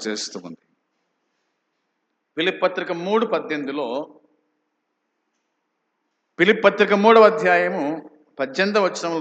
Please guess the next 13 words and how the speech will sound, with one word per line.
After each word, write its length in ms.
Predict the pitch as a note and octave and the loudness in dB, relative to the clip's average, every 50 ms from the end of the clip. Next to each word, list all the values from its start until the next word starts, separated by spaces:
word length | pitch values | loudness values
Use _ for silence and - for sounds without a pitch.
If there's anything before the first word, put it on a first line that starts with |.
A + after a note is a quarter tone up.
| C#3 | -2
రాయబడిన 320 | C#3 C#3+ C#3 C#3 D3 C#3+ C3+ B2+ B2 A#2 | -2 -2 -2 -2 -4 -4 -4 -4 -4 -6
మాట, 180 | A2 G#2 - A#2+ A2 A2+ C3 - - - _ _ _ _ _ _ _ _ _ _ _ _ _ - | -6 -6 -6 -6 -6 -6 -8 -10 -14 -20 _ _ _ _ _ _ _ _ _ _ _ _ _ -4
"అనేకులు 640 | B2+ C#3+ D#3 E3+ F#3+ G#3+ A#3 B3+ A#3+ A#3 A3+ A#3+ A#3 - | -2 -2 0 0 2 4 4 4 4 4 0 0 0 0
క్రీస్తు 320 | F#3+ G3+ A3 G#3+ - A3+ | 0 0 0 0 -4 -8
శిలువకు 540 | G#3 - - G#3 F#3 F3+ F3+ F3+ F3 F3 E3+ D#3+ - | -8 -8 -6 -6 -4 -2 -2 -2 -2 -4 -8 -8 -8
శత్రువులుగా 680 | D#3+ D3+ D3+ D3+ - D#3+ D#3+ E3 D#3+ D#3+ D3+ D#3+ E3 F#3+ A#3+ - - - - - - - - _ _ _ _ _ _ _ _ _ _ _ _ - A2 A#2 | -8 -8 -8 -8 -6 -6 -4 -2 -2 0 2 4 4 4 4 0 -6 -10 -14 -16 -20 -20 -20 _ _ _ _ _ _ _ _ _ _ _ _ -12 -6 -2
నడుచుకొనుచున్నారు, 1200 | C3 D3 D3+ D#3 - G3 F#3 - F#3 F#3 F3+ F3+ - F3 D#3 D3+ C#3+ C3+ C3 B2+ B2 B2 C#3 C#3 B2 A2 - _ _ _ _ _ _ _ _ A#2+ D3 | -2 -2 -2 -2 -6 -8 -6 -4 -4 -4 -4 -4 -6 -8 -6 -4 -4 -4 -2 -2 -4 -4 -6 -8 -10 -12 -16 _ _ _ _ _ _ _ _ -6 -2
వీరిని 260 | F3 F#3 F3+ F#3 F3 D3 D3+ | -2 -2 -2 -4 -6 -2 0
గురించి 280 | G3+ A#3 A#3+ A3+ - A#3+ G3+ | 0 0 0 0 -4 -4 -4
మీతో 280 | F#3+ G3 F#3+ F#3+ - F3 D#3 C#3+ | -4 -4 -4 -4 -4 -2 -2 -2
అనేక 480 | D3 D3+ D#3 E3+ F#3 G3+ G#3+ G#3+ G#3+ G#3+ F3 - - | -2 -2 -4 -2 -2 -2 -2 -4 -4 -6 -8 -8 -8
పర్యాయములు 600 | D3 C#3 C#3 C#3+ C#3+ C#3+ C#3+ C#3+ C#3+ C#3+ C#3 C3 - - - | -8 -6 -4 -4 -2 -2 -2 -4 -4 -6 -8 -10 -12 -12 -14
చెప్పి 280 | B2+ B2+ _ - G3+ | -14 -12 _ -10 -8